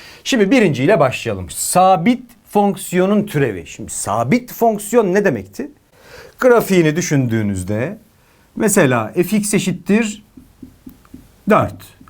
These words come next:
Sabit fonksiyonu değil mi? F x eşittir dört. Grafiği böyleydi. Şimdi önceki videolardaki anlattığıma bir geri dön. Şimdi türev demek eğim demekti değil mi?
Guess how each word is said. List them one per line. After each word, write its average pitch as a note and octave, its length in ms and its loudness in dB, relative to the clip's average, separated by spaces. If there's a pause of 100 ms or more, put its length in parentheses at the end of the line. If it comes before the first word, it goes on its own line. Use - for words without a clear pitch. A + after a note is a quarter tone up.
(280)
Sabit E3+ 640 4
fonksiyonu B2 580 0
değil A#3+ 100 4
mi? E3 120 4
F B2 120 -6
x - 120 -8
eşittir G#2 440 -4
dört. F2 300 -8
Grafiği F#3 520 4
böyleydi. B2+ 520 2 (440)
Şimdi C#4 260 2
önceki A#3+ 420 4
videolardaki A#3+ 640 2
anlattığıma A#3 800 2
bir A3+ 60 -2
geri G3+ 300 4
dön. E2+ 160 -4 (560)
Şimdi F3 340 0
türev F#3+ 500 2
demek C4+ 400 2 (600)
eğim G3 460 6
demekti A2 420 -2
değil B3 140 4
mi? F#3+ 180 0